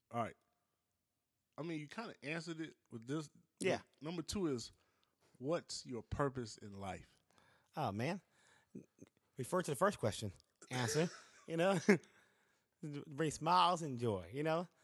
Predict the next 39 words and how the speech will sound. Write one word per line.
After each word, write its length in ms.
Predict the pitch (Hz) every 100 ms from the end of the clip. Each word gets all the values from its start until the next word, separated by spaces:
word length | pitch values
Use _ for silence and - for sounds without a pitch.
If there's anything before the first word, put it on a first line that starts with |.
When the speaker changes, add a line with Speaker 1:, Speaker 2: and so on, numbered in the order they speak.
| - -
Speaker 2:
I'm 100 | 160
a 60 |
firm 300 | 127 185 196
believer. 460 | 165 165 214 220 233 - _ -
You 100 | 147
walk 160 | 196 202
into 140 | 185
a 40 |
room, 180 | 185 185
smile, 540 | 175 - 175 185 190 180
smile 400 | - 151 156 165
is 60 | 151
contagious. 800 | 117 95 - 147 107 - - - _ - _ _ 175
Other 140 | 190
people 200 | 156 117
smile. 460 | - 120 101 78 - _ -
And 100 | 117
Speaker 1:
Right. 60 | 139
Speaker 2:
that 60 |
makes 160 | 160 147 -
other 180 | 175 202
people 180 | 156 131
smile. 180 | 127 104
And 100 | 107 147 175
kinda 120 | - 233
like 120 | 196
paying 240 | - 190 165
it 60 |
forward, 320 | - 151 92 90 _ _ _ -
you 60 |
know? 100 | 101
Speaker 1:
Mm-hmm. 120 | 120 120
Speaker 2:
So, 340 | - 262 277 - _ -
my 140 | 302
purpose, 420 | - 151 101 87 - _ _ -
bring 140 | 180
laughter 300 | 151 180 165
and 140 | 156 117
joy. 220 | 107 90